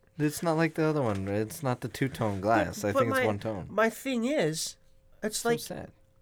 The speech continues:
Speaker 2: I'm trying so hard to work with this company, and it's like, if you wanna give 'em money, they're so quick to take it. But when I have a problem, and then, like, I actually, like, need some help, and I actually have some issues that are going on that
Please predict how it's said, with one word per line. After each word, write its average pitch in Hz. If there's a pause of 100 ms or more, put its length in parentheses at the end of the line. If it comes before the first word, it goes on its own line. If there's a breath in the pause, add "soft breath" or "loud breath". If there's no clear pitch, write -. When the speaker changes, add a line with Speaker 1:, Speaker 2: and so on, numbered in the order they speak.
(240)
Speaker 2:
I'm 214
trying 175
so 208
hard 202
to 147
work 165
with 175
this 147
company, 110 (220)
and 160
it's 156
like, 165
if 139
you 165
wanna 160
give 147
'em 190
money, 208
they're 143
so -
quick 135
to -
take 170
it. -
But 151
when 135
I 143
have 208
a 214
problem, 226
and 143
then, 143
like, 135
I 123
actually, 156
like, 123
need 123
some 113
help, 151
and 135
I 131
actually 135
have 123
some 104
issues 147
that 127
are 107
going 110
on 127
that 113